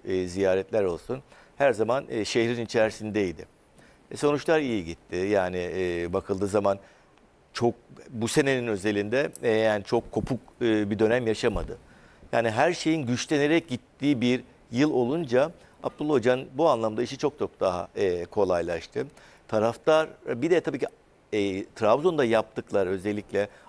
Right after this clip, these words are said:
altyapıyla ilgili veya scout çalışmalarıyla yaptıkları, yani bu takıma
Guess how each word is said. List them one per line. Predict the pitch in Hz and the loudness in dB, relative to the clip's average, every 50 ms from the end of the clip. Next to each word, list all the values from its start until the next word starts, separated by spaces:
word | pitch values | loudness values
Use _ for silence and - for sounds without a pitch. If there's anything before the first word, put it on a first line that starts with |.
| - _ | -8 _
altyapıyla | - 110 104 - - 117 101 - - 101 98 98 | 2 2 2 2 -2 -2 -2 -2 -4 -2 0 0
ilgili | 98 95 101 101 95 95 104 101 95 98 95 104 - - _ _ _ - 104 98 | 0 0 -2 -4 -6 -4 -4 0 2 2 2 2 0 -6 _ _ _ -14 -4 0
veya | 98 95 98 95 95 | 2 4 4 2 2
scout | - - - - 101 101 98 - | 0 -6 -2 0 2 2 2 0
çalışmalarıyla | - 104 101 - - - 104 101 101 101 101 98 95 | -4 -4 -4 -6 -6 -6 -4 -2 0 0 0 0 0
yaptıkları, | 98 101 107 101 - - - 101 - - 110 110 147 170 - - - - - - _ | 2 2 2 0 0 -4 -10 -10 -6 -4 -2 -2 -2 -2 -4 -12 -20 -20 -20 -6 _
yani | 113 104 101 101 | -2 -2 0 0
bu | 120 131 | -2 0
takıma | - 135 120 - - 127 123 135 147 | 2 0 0 0 0 0 0 2 0